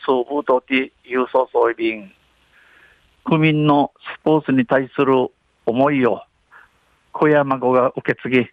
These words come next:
ぎ、日本を代表する選手を生んだ。区民のスポーツ系の思い、こ-、こ-、孫が受け継ぎじゃい、この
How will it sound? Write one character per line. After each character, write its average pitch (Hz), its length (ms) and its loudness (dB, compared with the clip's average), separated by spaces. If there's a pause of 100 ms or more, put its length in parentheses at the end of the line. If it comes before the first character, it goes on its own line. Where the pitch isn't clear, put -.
(600)
ぎ、 135 80 0
日 131 40 0
本 127 300 -2
を 123 140 0
代 113 260 -2
表 151 200 -2
す - 60 -2
る 151 200 0
選 120 160 -2
手 147 160 -2
を 143 100 2
生 151 140 -6
ん 139 80 -4
だ。 - 200 -4 (1080)
区 151 120 -2
民 143 300 0
の 143 260 0 (180)
ス 147 60 -6
ポ 131 160 0
ー 160 240 -4
ツ - 60 -10
系 123 360 2 (140)
の 135 240 -2
思 131 260 0
い、 143 180 0 (340)
こ-、 143 200 -4 (220)
こ-、 135 240 -2
孫 127 320 -4
が 131 260 0 (200)
受 131 200 -2
け - 80 -10
継 123 100 -10
ぎ - 20 -12
じ 131 100 0
ゃ 135 180 2
い、 127 200 -4 (640)
こ - 80 -2
の 120 360 0